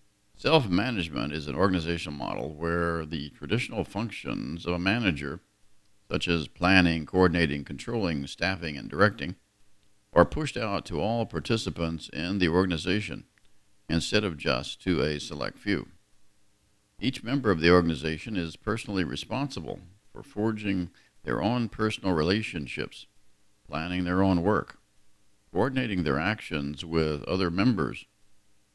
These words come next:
acquiring requisite resources to accomplish their mission,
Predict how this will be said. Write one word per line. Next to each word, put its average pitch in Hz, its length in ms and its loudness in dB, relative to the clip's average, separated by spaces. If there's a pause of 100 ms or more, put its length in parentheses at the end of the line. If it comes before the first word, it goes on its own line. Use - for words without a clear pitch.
(140)
acquiring 101 560 2
requisite 92 520 2
resources 76 640 -2
to 80 140 -8
accomplish 73 560 -6
their 67 200 -4
mission, 76 440 -10